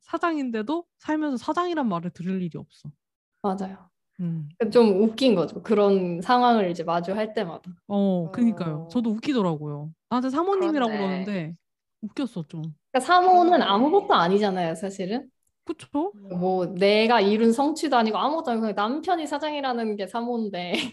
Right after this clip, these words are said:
Speaker 1: 어.
Speaker 2: <laughs> 참 재밌죠. <clears throat>
Speaker 1: 그러니까.
Speaker 2: 그런 거를 약간
Speaker 3: 네.
Speaker 2: 뭔가 높-, 높여주는 말로 쓴다는 게.
Speaker 1: 그러니까.
Speaker 2: 예의 있는 말로 그거를 쓰는 게.
Speaker 1: 그러니까요.
Speaker 3: 음,
Speaker 1: 평일
Speaker 3: 맞아,
Speaker 1: 낮에
Speaker 3: 맞아.
Speaker 1: 테니스를 치러 왔으면 사모다.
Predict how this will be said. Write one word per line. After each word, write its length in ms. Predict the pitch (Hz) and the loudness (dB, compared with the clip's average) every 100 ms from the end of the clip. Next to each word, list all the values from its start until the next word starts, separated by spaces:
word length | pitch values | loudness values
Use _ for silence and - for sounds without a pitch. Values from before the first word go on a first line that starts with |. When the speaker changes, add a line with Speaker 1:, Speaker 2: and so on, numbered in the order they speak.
| _ _ | _ _
Speaker 1:
어. 360 | 226 202 160 160 _ - | -6 -4 -6 -10 _ -20
Speaker 2:
<laughs> 680 | - _ _ _ _ 233 | -20 _ _ _ _ _
참 140 | - - | -20 -20
재밌죠. 440 | - - 220 _ _ _ _ | -18 -16 -16 _ _ _ _
<clears throat> 100 | - | 0
Speaker 1:
그러니까. 340 | 415 262 220 208 | 2 2 0 0
Speaker 2:
그런 220 | 226 214 | 0 0
거를 300 | 208 196 180 | -2 -2 -4
약간 360 | 180 190 190 | -6 -6 -6
Speaker 3:
네. 180 | 165 - _ | -10 -18 _
Speaker 2:
뭔가 280 | - 185 185 | -16 -8 0
높-, 300 | 233 233 - _ _ | 0 -2 -10 _ _
높여주는 600 | 220 220 339 285 262 208 | -6 0 -2 0 0 0
말로 240 | 156 170 180 | -2 -4 -4
쓴다는 520 | 202 240 240 170 160 | -4 -2 -2 -4 -10
게. 240 | 170 165 _ _ | -14 -16 _ _
Speaker 1:
그러니까. 600 | - 262 226 185 160 151 _ _ | -2 0 0 -2 -8 -10 _ _
Speaker 2:
예의 240 | 208 240 | 4 4
있는 380 | 254 202 196 180 | 4 2 0 -2
말로 460 | 170 160 180 175 165 | -6 -6 -4 -6 -8
그거를 320 | - 170 - | -8 -8 -8
쓰는 380 | - 180 196 180 | -8 -6 -6 -8
게. 60 | _ _ _ | _ _ _
Speaker 1:
그러니까요. 760 | 240 233 190 - 165 151 170 | -2 -2 -2 -6 -10 -10 -14
Speaker 3:
음, 80 | - | -18
Speaker 1:
평일 260 | - 311 311 | -8 -6 -4
Speaker 3:
맞아, 240 | - 160 | -4 -2
Speaker 1:
낮에 160 | 165 220 | -4 -4
Speaker 3:
맞아. 80 | 277 | -8
Speaker 1:
테니스를 520 | - 311 311 262 240 | -6 -6 -6 -8 -10
치러 200 | 233 277 | -10 -8
왔으면 500 | 220 170 - 180 247 320 - _ _ _ _ - | -6 -6 -8 -8 -8 -10 -20 _ _ _ _ -20
사모다. 520 | _ 254 240 190 139 | _ -4 -4 -4 -12